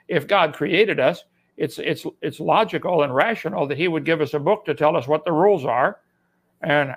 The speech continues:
how, how he wants us to behave and what he doesn't want us to do, you know, like "thou shalt not." If the bi-, if we all came from a Big Bang,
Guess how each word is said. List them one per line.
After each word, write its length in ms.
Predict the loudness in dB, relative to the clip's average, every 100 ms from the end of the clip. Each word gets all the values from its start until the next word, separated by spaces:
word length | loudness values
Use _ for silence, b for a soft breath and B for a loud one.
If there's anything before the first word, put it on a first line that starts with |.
| -8
how, 280 | -4 -4
how 180 | 0 2
he 80 | 2
wants 240 | 2 0
us 120 | -2 -8
to 100 | -6
behave 420 | -4 0 0 -2
and 80 | -2
what 160 | -2
he 80 | -2
doesn't 280 | -2 -2 -2
want 180 | 0 -2
us 80 |
to 100 | -4
do, 220 | 0 0 0
you 80 |
know, 120 | -2 -2
like 200 | -2 -2
"thou 200 | -2 -2
shalt 280 | -4 -6
not." 300 | -4 -4 -4 -8 _ _ _ _ _ _ _ _ _ _ -6
If 160 | -4
the 80 | -2
bi-, 140 | -4 -4
if 80 | -2
we 120 | 0
all 120 | 0
came 180 | 0 -4
from 140 | -2
a 60 | -2
Big 260 | -2 -4 -2
Bang, 420 | 0 0 -4